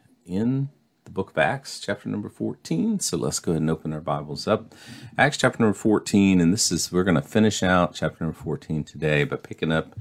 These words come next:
in verse number nineteen. Verse number nineteen, this is where we find Paul being stoned at Lystra.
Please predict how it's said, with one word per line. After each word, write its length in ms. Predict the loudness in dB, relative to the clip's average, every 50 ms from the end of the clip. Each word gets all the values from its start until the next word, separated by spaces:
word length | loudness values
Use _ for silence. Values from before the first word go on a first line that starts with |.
| -18 -18 -20 -20 -20 -20 -20 _ _ _
in 240 | -4 -2 -2 -2 -2
verse 380 | 0 0 0 0 -2 -4 -4 -2
number 260 | -2 0 0 0 0
nineteen. 920 | 0 0 0 -2 -2 -6 -8 -12 -14 -12 -10 -10 -10 -10 -12 -16 -18 -20 -20 _ _ _ _ _ _ _ _ _ _ -14 -14 -14 -14 _ _ _ _
Verse 280 | -6 -6 -6 -6 -6 -4
number 180 | -2 -2 0 0
nineteen, 800 | 2 2 2 0 -2 -4 -4 0 2 4 6 6 6 6 6
this 240 | 4 4 2 0 -2
is 80 | 0 4
where 180 | 6 6 6
we 100 | 6 4
find 400 | 4 4 4 6 6 6 4 2
Paul 380 | 0 0 2 2 4 4 2 2
being 320 | 2 2 2 2 2 0
stoned 580 | 0 -2 -2 0 4 4 4 6 4 4 2 0
at 120 | 0 -2
Lystra. 580 | -2 -2 0 0 0 -2 -6 -6 -6 -6 -6